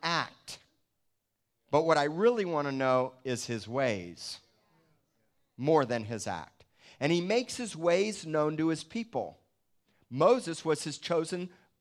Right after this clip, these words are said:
spokesman. Moses was a type and shadow for us. And so God wants to reveal himself intimately to you so that you're not in the "I don't know,"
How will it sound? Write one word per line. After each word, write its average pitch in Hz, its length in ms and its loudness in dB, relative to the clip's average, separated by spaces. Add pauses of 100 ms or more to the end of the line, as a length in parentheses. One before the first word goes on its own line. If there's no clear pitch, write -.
(340)
spokesman. 123 720 0 (240)
Moses 135 440 0
was 160 160 -4
a 170 60 -4
type 135 280 -2
and 151 100 -8
shadow 127 300 0
for 165 260 0
us. 165 400 -4 (720)
And 156 120 0
so 180 160 0
God 226 300 4
wants 214 340 -2
to 185 140 -4
reveal 165 520 -2
himself 180 500 0
intimately 208 520 -4
to - 140 -12
you 226 120 -4
so - 180 -6
that 170 200 -2
you're 170 120 -2
not 202 320 2
in 156 140 -2
the 139 180 0
"I 135 140 2
don't 120 180 0
know," 95 280 -8